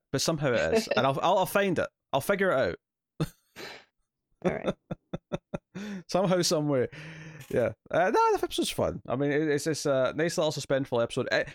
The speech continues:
Speaker 1: it's not my favorite suspenseful episode, though. I, I love the, the, the goofiness of it. I love the twist. I, I, but I do genuinely think the direction is a lot of fun and the, the lighting's a lot of fun.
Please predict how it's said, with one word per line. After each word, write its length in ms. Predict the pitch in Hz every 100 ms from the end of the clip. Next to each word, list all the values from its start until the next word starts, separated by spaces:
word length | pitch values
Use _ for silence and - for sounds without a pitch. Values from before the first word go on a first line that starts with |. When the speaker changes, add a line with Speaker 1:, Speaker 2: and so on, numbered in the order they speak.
| -
Speaker 1:
it's 120 | 180
not 120 | 208 269
my 100 | 254
favorite 260 | 208 202
suspenseful 460 | 202 - 208 202 196
episode, 240 | 190 202
though. 100 | 185
I, 140 | - 156
I 100 | -
love 320 | 165 165 196 175
the, 400 | 185 170 151 127
the, 180 | 143 135
the 140 | 123
goofiness 440 | 113 139 147 135 -
of 140 | 127
it. 40 |
I 80 | 95
love 200 | 117 135
the 80 | 135
twist. 300 | - 120 -
I, 260 | 110 113 90
I, 40 |
but 120 | 135
I 120 | 135 135
do 180 | 139
genuinely 380 | 139 139 131 123
think 220 | 117 113 85
the 100 | 110
direction 640 | 113 107 110 - 113 110
is 220 | - 104 101
a 100 | 104
lot 180 | 107
of 80 | -
fun 260 | - 104 104
and 160 | 104
the, 140 | 101 95
the 120 | 101
lighting's 380 | 104 107 92 104
a 60 | 92
lot 120 | 90
of 80 | -
fun. 200 | 98